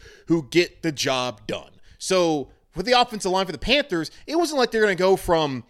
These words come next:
being terrible to add a couple guys and then be the best unit in the league and then have a bunch of all pros. Like, let's just understand, relative to what they were,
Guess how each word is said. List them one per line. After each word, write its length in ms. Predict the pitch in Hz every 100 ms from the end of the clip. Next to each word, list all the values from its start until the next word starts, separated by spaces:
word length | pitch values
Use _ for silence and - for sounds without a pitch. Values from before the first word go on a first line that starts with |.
| _ 117
being 280 | 165 151
terrible 800 | 135 - 170 240 147 131 135 147 - _
to 100 | - 156
add 180 | 170
a 40 | 185
couple 300 | 185 165 139
guys 680 | 127 202 180 170 160 156 - _ _ -
and 260 | 185 175
then 320 | 147 170 160 143
be 160 | 170
the 80 | 151
best 300 | 135 151 -
unit 160 | 165 151
in 100 | 135
the 60 |
league 500 | 120 170 147 143 151 - _
and 100 | 156
then 80 | 160
have 100 | 156
a 20 |
bunch 140 | 156 147
of 40 |
all 160 | 135 123
pros. 560 | - 302 330 104 - - _ -
Like, 160 | 233
let's 180 | 302 320
just 140 | 349 -
understand, 680 | 254 226 - 220 202 160
relative 440 | 160 262 277 240 202
to 100 | 196
what 260 | 185 208
they 140 | 185 143
were, 640 | 110 220 262 156 135 120